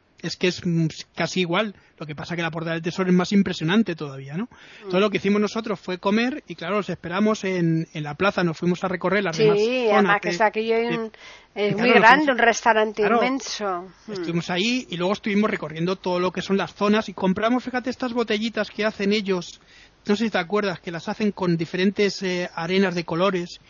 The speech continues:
Speaker 1: y van creando imágenes dentro de la botellita.
Speaker 2: Sí.
Speaker 1: No sé si lo
Speaker 2: Mm.
Speaker 1: recuerdas. Bueno, pues compramos una que era un, un beduino montado en un camello en el
Speaker 2: Ujú,
Speaker 1: desierto, ¿no? Con
Speaker 2: ujú.
Speaker 1: las
Speaker 2: Estamos ofreciéndoles aquí en iberoamérica punto com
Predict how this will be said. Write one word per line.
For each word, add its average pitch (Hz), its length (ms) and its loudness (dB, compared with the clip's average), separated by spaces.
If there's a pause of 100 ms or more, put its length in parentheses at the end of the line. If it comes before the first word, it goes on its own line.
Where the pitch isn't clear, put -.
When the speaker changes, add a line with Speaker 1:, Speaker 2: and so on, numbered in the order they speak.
(120)
Speaker 1:
y 190 80 -4
van 190 160 2
creando 196 340 0
imágenes 180 460 -2
dentro 185 240 0
de 175 40 -2
la 170 60 -4
botellita. 170 560 -2
Speaker 2:
Sí. 202 460 2 (100)
Speaker 1:
No 202 80 -8
sé 202 140 -10
si - 40 -6
lo 180 140 0
Speaker 2:
Mm. 175 60 0
Speaker 1:
recuerdas. 180 280 2 (180)
Bueno, 202 120 0
pues 202 140 -4
compramos 180 440 0
una 214 140 2
que 180 100 -4
era 190 80 2
un, 190 320 4 (120)
un 170 480 2
beduino 208 480 4
montado 180 440 0
en 170 80 -2
un 156 220 2
camello 160 380 -2
en 165 80 4
el 151 100 -4
Speaker 2:
Ujú, 233 80 -4
Speaker 1:
desierto, 196 380 0
¿no? 208 120 2 (220)
Con 214 260 -6
Speaker 2:
ujú. 143 120 0
Speaker 1:
las 143 280 -10 (280)
Speaker 2:
Estamos 285 440 4
ofreciéndoles 240 1080 0
aquí 247 540 -4
en 202 200 -8
iberoamérica 202 800 0
punto 196 400 -8
com 247 480 4